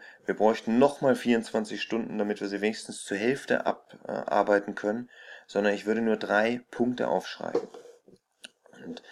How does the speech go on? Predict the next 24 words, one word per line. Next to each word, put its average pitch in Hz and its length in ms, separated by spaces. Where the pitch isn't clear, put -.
ähm, - 420
es - 100
lässt 87 180
sich - 180
sehr 92 220
gut, 92 300
äh, 85 640
merken 104 440
mit 98 140
dem - 140
Akronym 95 680
zen, 110 460
auch - 220
wenn's 92 200
mit 90 140
Buddhismus 120 480
nichts 117 260
zu - 100
tun 110 240
hat. 104 160
zen 107 300
steht 104 300
eben 92 320
für - 520